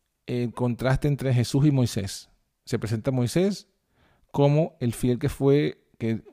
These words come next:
fue fiel en la casa de Dios, y Jesucristo se presenta entonces como el que fabricó esa casa. Eh,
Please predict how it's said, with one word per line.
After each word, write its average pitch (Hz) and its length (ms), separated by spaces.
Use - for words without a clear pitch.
fue - 220
fiel 135 180
en 143 60
la 135 80
casa 117 240
de 139 80
Dios, 147 320
y 147 420
Jesucristo 147 840
se - 220
presenta 120 440
entonces 135 560
como 127 280
el 117 120
que 113 140
fabricó 101 420
esa 107 180
casa. - 420
Eh, 123 680